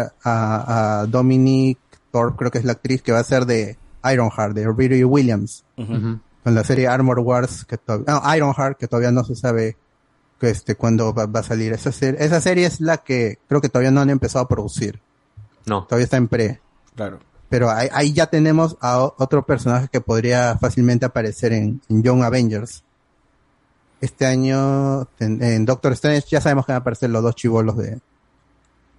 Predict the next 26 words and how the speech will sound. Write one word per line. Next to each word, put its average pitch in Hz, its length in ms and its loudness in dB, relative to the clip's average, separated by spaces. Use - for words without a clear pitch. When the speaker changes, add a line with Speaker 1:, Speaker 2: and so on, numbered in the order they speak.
Speaker 1:
de, 113 100 -2
Speaker 3:
De 104 60 2
Wanda. 104 260 2
Speaker 1:
de 104 160 2
los, 104 220 0
los 104 160 -2
hijos 123 160 2
de 113 60 0
Wanda, 110 560 0
porque 110 260 -8
a, 101 120 -4
a 113 60 2
uno 120 280 4
lo 113 120 2
trolearon 110 560 -2
en 101 200 -8
Twitter 110 320 -10
para 107 160 -12
que - 120 -10
responda 107 460 -4
mal. 117 220 0
Speaker 3:
<laughs> - 320 -14
Speaker 1:
Entonces - 540 -4
ya 107 80 2
sabemos 107 340 0
que, 113 140 -8